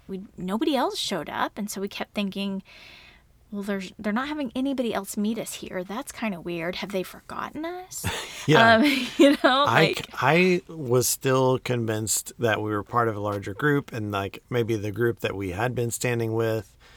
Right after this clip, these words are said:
Speaker 2: was just there early. And I was like, "I bet they forgot to come get us again as the next group assembled or something." Like, I, like, I was starting to get a little worried
Speaker 1: Yeah.
Speaker 2: about, like, what are,
Speaker 1: "What
Speaker 2: We're
Speaker 1: is
Speaker 2: just gonna be
Speaker 1: happening?"
Speaker 2: sitting here in this cafe in our group. It's probably already gone.
Speaker 1: Yes.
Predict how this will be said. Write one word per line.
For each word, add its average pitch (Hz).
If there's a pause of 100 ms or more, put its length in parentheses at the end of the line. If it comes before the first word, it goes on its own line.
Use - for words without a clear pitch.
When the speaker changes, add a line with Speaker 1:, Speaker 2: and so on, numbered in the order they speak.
(200)
Speaker 2:
was 110
just 110
there 101
early. 135 (440)
And 107
I 104
was 104
like, 92
"I 117
bet 117
they 120
forgot 107
to 101
come 101
get 127
us 127
again 117
as 107
the 104
next 98
group 107
assembled 113
or 101
something." 98
Like, 92 (120)
I, 104 (420)
like, 107
I 98
was 127
starting 123
to 110
get 113
a 110
little 101
worried 104
Speaker 1:
Yeah. 185
Speaker 2:
about, 95
like, -
what 113
are, 110 (480)
Speaker 1:
"What 277 (140)
Speaker 2:
We're 110
Speaker 1:
is 101
Speaker 2:
just -
gonna 117
be 107
Speaker 1:
happening?" 104
Speaker 2:
sitting 101
here 101
in 101
this 98
cafe 101
in 95
our 92
group. 92
It's -
probably 92
already 117
gone. -
Speaker 1:
Yes. -